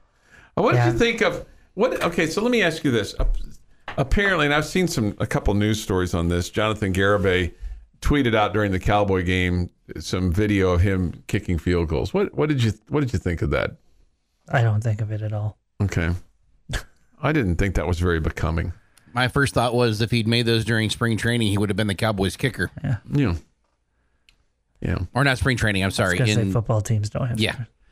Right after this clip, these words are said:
Speaker 3: If he had made those during, uh,
Speaker 1: Training
Speaker 3: training
Speaker 2: camp.
Speaker 3: camp.
Speaker 1: Training camp. There you go. Yeah.
Speaker 3: He'd have been the Cowboys kicker,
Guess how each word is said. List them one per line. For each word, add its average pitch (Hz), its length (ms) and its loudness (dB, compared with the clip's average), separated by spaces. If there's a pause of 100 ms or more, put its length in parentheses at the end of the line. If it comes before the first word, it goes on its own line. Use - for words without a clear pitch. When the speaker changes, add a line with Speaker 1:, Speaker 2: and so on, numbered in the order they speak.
(160)
Speaker 3:
If 123 320 2
he 160 80 6
had 139 80 2
made 156 160 2
those 135 180 2
during, 120 480 2
uh, 98 460 0 (840)
Speaker 1:
Training 143 300 2
Speaker 3:
training 143 140 4
Speaker 2:
camp. - 60 0
Speaker 3:
camp. 147 280 0
Speaker 1:
Training 98 260 0
camp. 95 260 -2
There 113 120 0
you 98 160 0
go. - 100 -6
Yeah. 110 160 0
Speaker 3:
He'd 156 240 4
have 151 60 4
been 147 100 2
the 131 60 0
Cowboys 123 400 2
kicker, 147 360 -2